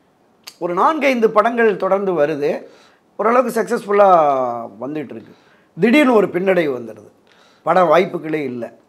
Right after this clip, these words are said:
அப்ப மறுபடியும் "மதுரைக்கு போயிடலாம் ராவுத்தர்னு" சொல்லி தன்னுடைய நண்பர் இப்ராஹிம் ராவுத்தர் சொல்றாரு. "வேணாம், முயற்சி எடுத்துட்டோம், வந்துருச்சு, பொறுத்திருப்போம் இங்கிருந்து" அப்படிங்கிற மாதிரி சொல்லிடுறாரு.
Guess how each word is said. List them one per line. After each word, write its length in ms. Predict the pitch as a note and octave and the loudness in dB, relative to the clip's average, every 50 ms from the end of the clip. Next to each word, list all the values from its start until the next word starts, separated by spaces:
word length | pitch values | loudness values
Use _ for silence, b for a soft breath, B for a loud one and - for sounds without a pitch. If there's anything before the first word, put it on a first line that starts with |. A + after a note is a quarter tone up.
| b b b b b b b b b _ | b b b b b b b b b _
அப்ப 200 | - - G#3 F#3+ | -6 -4 -2 0
மறுபடியும் 360 | G3+ G#3 A#3 B3+ A3+ B3 A3 | 2 2 2 2 0 0 2
"மதுரைக்கு 340 | G3 G3+ A3 A3 A#3 G#3 G#3 | 4 4 4 4 2 -2 -2
போயிடலாம் 240 | E3+ F#3+ F#3 F3 | 0 0 2 4
ராவுத்தர்னு" 560 | F3 F3 E3 D3+ D#3 D#3 C3+ A#2 D3 C#3+ C#3+ D3 | 4 4 4 4 2 0 0 -2 -4 -4 -4 -6
சொல்லி 300 | C#3+ C#3+ C#3 C#3+ D3 A#2+ | -8 -8 -8 -6 -6 -6
தன்னுடைய 320 | C3+ C3 C3+ C3 B2+ B2 | -6 -8 -6 -8 -8 -8
நண்பர் 320 | B2+ C3+ C#3+ C#3 D3 C3 | -8 -8 -4 -4 -4 -4
இப்ராஹிம் 500 | B2+ B2 A#2+ A2+ A#2+ C#3+ C#3 C3+ C3 A#2+ | -4 -6 -8 -6 -4 -4 -4 -4 -4 -8
ராவுத்தர் 440 | A#2+ A#2 A#2 A#2 - A2 G#2+ - A2+ | -8 -8 -10 -10 -16 -20 -20 -20 -20
சொல்றாரு. 300 | A2+ G#2+ G#2+ G#2+ G#2 G#2 G#2 _ _ A2 | -20 -18 -18 -20 -20 -20 -20 _ _ -8
"வேணாம், 320 | A#2+ C3 C3+ B2+ A2+ - - _ A#2 | -8 -6 -6 -6 -10 -12 -14 _ _
முயற்சி 400 | A2+ C3+ D#3 F3 E3+ - D#3 C#3 | -12 -10 -10 -10 -10 -8 -8 -10
எடுத்துட்டோம், 360 | B2+ A#2 A#2+ G#2+ G#2 G2+ G2+ G2+ G#2+ B2+ | -8 -10 -14 -16 -18 -18 -18 -16 -14 -12
வந்துருச்சு, 440 | D#3 F3 F3+ F3 - - C3 G2+ - - _ b b b b b b b b _ _ _ _ | -10 -10 -10 -10 -10 -14 -16 -16 -16 -20 _ b b b b b b b b _ _ _ _
பொறுத்திருப்போம் 540 | G#3 C4 C#4+ B3+ G#3 B3+ G#3+ F#3 D#3+ E3+ D#3 | 4 4 4 4 2 0 0 0 0 -2 -4
இங்கிருந்து" 520 | C#3+ C#3 C#3 C3+ C#3 C3+ B2+ A#2+ A#2 A2 F#2 A2+ | -2 -4 -4 -4 -6 -6 -8 -10 -12 -12 -12 -12
அப்படிங்கிற 340 | A#2+ B2+ C3+ B2+ B2 A2 G#2+ | -10 -10 -10 -10 -10 -12 -14
மாதிரி 260 | A#2 A#2 B2+ C#3 C#3+ | -12 -12 -12 -12 -12
சொல்லிடுறாரு. 680 | B2 A2 G#2+ G#2+ - - B2 A#2 A#2 A2 F#2 - - | -14 -14 -16 -18 -14 -14 -12 -12 -12 -14 -14 -18 -20